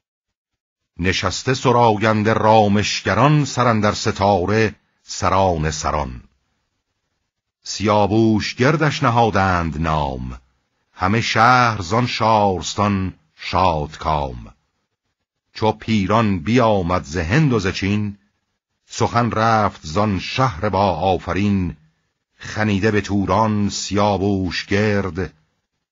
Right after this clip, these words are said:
کز اختر بنش کرده شد روز ارد. از ایوان و کاخ و ز پالیز و باغ، ز کوه و در و رود وز دشت و زاغ،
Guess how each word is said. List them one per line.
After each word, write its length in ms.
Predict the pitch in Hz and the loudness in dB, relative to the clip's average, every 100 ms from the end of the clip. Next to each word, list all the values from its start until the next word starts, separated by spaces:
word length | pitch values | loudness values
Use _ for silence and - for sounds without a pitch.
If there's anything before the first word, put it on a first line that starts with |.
| _ _ | _ _
کز 200 | 98 92 | -4 0
اختر 440 | 92 - 104 98 | -2 -2 -2 -2
بنش 440 | 85 101 95 - - | 0 0 0 -2 -6
کرده 340 | 92 85 85 | -4 -4 -4
شد 260 | - 85 - - _ _ _ - | -4 -6 -6 -12 _ _ _ -10
روز 340 | 87 90 80 | -4 -2 -2
ارد. 800 | 90 - 85 76 73 - - - _ _ _ _ _ _ _ _ _ _ | -6 -6 -4 -4 -6 -14 -20 -20 _ _ _ _ _ _ _ _ _ _
از 220 | 92 90 | -4 -2
ایوان 720 | 104 104 92 123 127 120 110 104 | 0 0 2 2 4 2 2 0
و 200 | 104 92 | -2 -2
کاخ 600 | - 107 120 113 98 - | -2 0 2 2 0 -2
و 100 | 104 | -2
ز 120 | 87 | -2
پالیز 540 | 101 98 95 87 98 | -2 0 -2 0 -2
و 100 | 92 | -2
باغ، 640 | 78 87 101 95 92 76 78 _ _ _ _ - | 0 2 2 2 0 -4 -12 _ _ _ _ -16
ز 200 | 73 104 | -4 -2
کوه 640 | 101 113 131 120 107 80 | -2 0 2 2 -2 -2
و 200 | 98 104 | 0 0
در 340 | 69 73 110 | -2 -2 0
و 140 | 117 110 | 2 0
رود 720 | 82 107 127 120 107 98 80 | 0 2 2 2 -2 -6 -4
وز 340 | 95 92 80 73 | -2 -2 -4 -4
دشت 300 | 110 - 104 | -4 -4 -6
و 60 | |
زاغ، 680 | 80 90 101 98 92 80 87 | -4 0 0 2 0 -4 -8